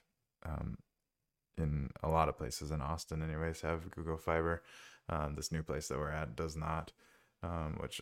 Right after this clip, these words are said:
I was annoyed by, but s-, fortunately it's still been working pretty good. Uh, but I do notice a difference. So yeah, like, high speed,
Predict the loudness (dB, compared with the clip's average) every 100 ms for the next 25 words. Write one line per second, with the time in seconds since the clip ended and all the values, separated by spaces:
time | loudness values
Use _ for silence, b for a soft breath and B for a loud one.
0 | -4 -2 0 -2 -2 -2 2 2 2 4
1 | 2 2 _ -8 -4 6 10 10 8 6
2 | 6 4 2 4 6 6 4 2 2 2
3 | 2 0 2 2 4 6 6 4 -6 b
4 | b b -6 -2 2 8 8 10 10 10
5 | 6 2 2 2 2 0 0 -4 -10 -2
6 | 4 6 6 4 2 0 -12 -4 0 0
7 | 2 2 0